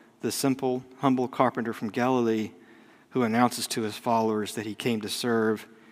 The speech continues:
and not to be served. And yet those following him are focused on their own career paths, their own success, their own future glory. But Jesus shows us a different way.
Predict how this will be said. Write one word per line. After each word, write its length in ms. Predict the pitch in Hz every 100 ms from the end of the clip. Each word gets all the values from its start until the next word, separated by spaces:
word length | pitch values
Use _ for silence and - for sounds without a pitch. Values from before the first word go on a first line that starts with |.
| - _
and 140 | 123 107
not 240 | 107 -
to 80 | 113
be 140 | 107
served. 560 | - 131 117 104 95 - - _ _ _ _ _ _ _ _ _ _ _ _ _ _ _ _ _ _ _ -
And 140 | 139
yet 320 | 123 120 - 127
those 180 | 117
following 460 | - 123 123 117 117
him 300 | 120 117 113 - -
are 120 | 110
focused 440 | 131 120 120 -
on 140 | 123 120
their 120 | 123
own 220 | 160 165
career 320 | - 147 120
paths, 540 | 110 - 107 104 - -
their 180 | 113 113
own 220 | 117 110
success, 720 | - - 123 113 107 - - - - -
their 180 | 113 110
own 100 | 98
future 320 | 113 104 110
glory. 480 | 131 151 135 101 95 - - - - - _ _ _ _ - -
But 140 | 165
Jesus 240 | 185 208 175
shows 260 | - 170
us 160 | 165 170
a 60 | 151
different 400 | 180 - 123 113
way. 320 | 107 104